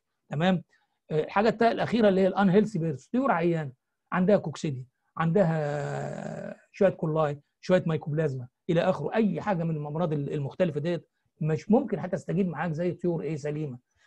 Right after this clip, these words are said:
ولذلك احنا بنقول ان الكتكوت نفسه حضرتك ما تسترخصش، يعني ما تروحش تجيب كتكوت رخيص عشان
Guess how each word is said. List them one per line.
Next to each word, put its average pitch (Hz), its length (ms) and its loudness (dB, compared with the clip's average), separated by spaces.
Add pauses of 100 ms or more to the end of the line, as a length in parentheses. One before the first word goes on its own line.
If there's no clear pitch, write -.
(120)
ولذلك 190 340 6
احنا 202 160 2
بنقول 233 240 2
ان 196 160 4
الكتكوت 185 560 0
نفسه 220 260 0
حضرتك 185 360 0
ما 160 100 -2
تسترخصش، 170 760 0 (560)
يعني 160 260 2
ما 170 80 2
تروحش 196 260 2
تجيب 175 260 2
كتكوت 208 420 0
رخيص 202 500 0 (240)
عشان 185 600 0